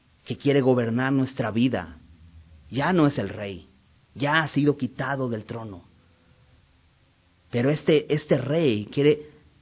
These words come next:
lo único que quiere hacer con nosotros es capturarnos,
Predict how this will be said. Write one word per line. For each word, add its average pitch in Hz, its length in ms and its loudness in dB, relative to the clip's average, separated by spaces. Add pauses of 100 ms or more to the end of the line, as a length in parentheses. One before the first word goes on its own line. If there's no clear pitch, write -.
lo 139 140 4
único 160 240 4
que 139 120 -4
quiere 165 200 0
hacer 151 240 -2
con 156 120 0
nosotros 139 460 -2
es 131 100 -12
capturarnos, 113 840 -8